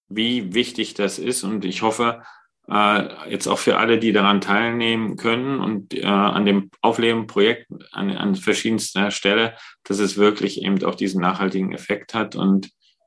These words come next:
auf der einen Seite, wie schön es ist, dass es dieses Programm gibt,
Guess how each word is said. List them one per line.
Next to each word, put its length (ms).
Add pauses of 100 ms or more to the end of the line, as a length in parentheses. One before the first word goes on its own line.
(920)
auf 140
der 120
einen 120
Seite, 240
wie 100
schön 280
es 100
ist, 320 (140)
dass 200
es 100
dieses 340
Programm 400
gibt, 360